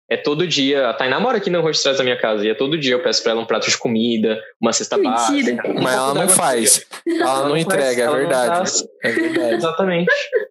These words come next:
Speaker 2: Que absurdo.
Speaker 1: A Tainá,
Speaker 3: Mas,
Speaker 1: ela
Speaker 3: gente,
Speaker 1: não tá nem aí pra mim.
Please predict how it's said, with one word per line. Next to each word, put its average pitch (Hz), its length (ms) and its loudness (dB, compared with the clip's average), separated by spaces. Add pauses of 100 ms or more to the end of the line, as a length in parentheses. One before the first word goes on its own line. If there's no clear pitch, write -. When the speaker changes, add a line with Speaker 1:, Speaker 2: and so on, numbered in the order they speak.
(480)
Speaker 2:
Que 339 80 0
absurdo. 247 1200 0 (1040)
Speaker 1:
A - 100 0
Tainá, 135 180 0
Speaker 3:
Mas, 147 100 0
Speaker 1:
ela 160 100 2
Speaker 3:
gente, 196 400 0
Speaker 1:
não - 180 0
tá - 180 -4
nem 143 120 0
aí 151 80 0
pra 123 120 -2
mim. 117 60 2